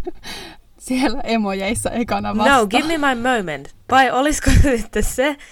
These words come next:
Speaker 2: et, et kokee puhuvansa tällä aksentilla?
Speaker 1: Niin. E-, en tiiä, en tiiä. Mä ehkä ite silleen aina käytän enemmän sitä jenkkilippua, mut sit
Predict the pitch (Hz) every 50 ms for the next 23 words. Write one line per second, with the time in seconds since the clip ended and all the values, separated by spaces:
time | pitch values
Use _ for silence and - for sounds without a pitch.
0 | - - - - - - - 220 214 214 - - - - - - 214 202 - -
1 | - 226 214 - 226 208 196 - 220 226 233 208 180 175 170 160 160 - - 208
2 | 226 247 247 302 302 294 - - - - - - - - - - - 294 330 302
3 | 302 302 - - - - - - - - - - - - - - 269 262 233 -
4 | - 269 247 220 220 226 240 233 208 196 196 208 - - - - - - 233 240
5 | 233 220 226 233 226 226 226 226 - - - - 240 240 247 247 240 - - -
6 | 269 285 254 247 - - 226 202 202 196 190 190 190 190 - - 196 202 196 190
7 | 208 - 190 190 196 190 - - 214 220 220 208 202 196 185 208 - - 196 190
8 | 202 196 196 208 - - 247 247 277 269 - - - - 285 294 294 277 - -
9 | - - - - - - - - 226 220 220 - - 233